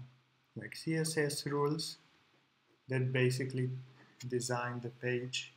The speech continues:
in a way that we want. And with this, uh, with these arrows, we, on class, on the classes, we can assign the class to a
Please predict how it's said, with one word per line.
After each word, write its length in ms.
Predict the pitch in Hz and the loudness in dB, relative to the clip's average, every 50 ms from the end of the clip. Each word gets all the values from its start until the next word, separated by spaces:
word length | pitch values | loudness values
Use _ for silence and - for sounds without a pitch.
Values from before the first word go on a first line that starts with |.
| - _ - | -20 _ -8
in 140 | 120 113 | -6 -6
a 100 | 117 117 | -4 -4
way 220 | 117 117 113 113 113 | -4 -2 -2 -2 -4
that 260 | 113 110 113 - - | -4 -6 -10 -10 -8
we 140 | 113 113 110 | -8 -6 -6
want. 400 | 110 107 107 107 110 113 - - _ _ _ _ - _ _ _ _ _ _ _ _ _ _ _ _ _ _ _ _ _ _ _ _ _ - - - _ _ _ _ _ _ _ _ | -6 -8 -12 -14 -16 -20 -20 -20 _ _ _ _ -20 _ _ _ _ _ _ _ _ _ _ _ _ _ _ _ _ _ _ _ _ _ -20 -20 -20 _ _ _ _ _ _ _ _
And 120 | 120 123 | -4 0
with 180 | 123 123 123 123 | 0 0 0 2
this, 400 | 127 131 131 127 131 - - - | 0 0 2 0 -2 -4 -4 -4
uh, 400 | 120 117 117 117 113 117 117 113 117 - - - - _ _ _ _ _ _ _ _ _ _ _ | -4 -4 -4 -4 -4 -4 -4 -6 -8 -10 -12 -20 -20 _ _ _ _ _ _ _ _ _ _ _
with 140 | - 113 117 | -10 -6 -6
these 200 | 123 127 - - - | -6 -6 -6 -6 -2
arrows, 560 | 135 135 135 147 160 175 185 196 196 196 - - | 2 2 4 4 2 2 0 0 -2 -4 -6 -4
we, 320 | 131 123 123 123 123 127 127 - - - _ - | -2 -2 -2 -2 -4 -8 -10 -12 -18 -14 _ -6
on 180 | 117 117 117 | -4 -4 -6
class, 680 | 117 - - 131 131 139 160 160 - - - - - - - | -6 -4 0 2 2 2 2 0 -2 -4 -6 -6 -8 -10 -8
on 160 | - 120 120 120 | -8 -6 -6 -6
the 80 | 117 - - | -8 -10 -6
classes, 480 | - 127 123 127 127 - - 175 - | -2 0 0 0 0 0 -2 -2 0
we 140 | 135 127 123 | -2 -2 -2
can 280 | 127 - 127 127 117 113 - - | 0 0 -2 -2 -2 -4 -6 -6
assign 540 | - - - - 127 131 135 147 160 160 160 156 147 | -6 -4 0 2 4 4 4 4 2 0 -2 -2 -2
the 100 | 139 147 | -2 -2
class 600 | 147 - - 139 139 143 160 165 - - - - - - - _ _ _ _ _ _ _ _ _ _ _ _ _ _ _ - - | -2 0 0 2 4 4 2 0 -4 -8 -12 -12 -16 -20 -20 _ _ _ _ _ _ _ _ _ _ _ _ _ _ _ -4 0
to 280 | 123 123 127 127 123 127 123 120 | 2 4 4 4 2 2 0 -2
a 220 | 120 117 117 120 | -2 -2 -2 -4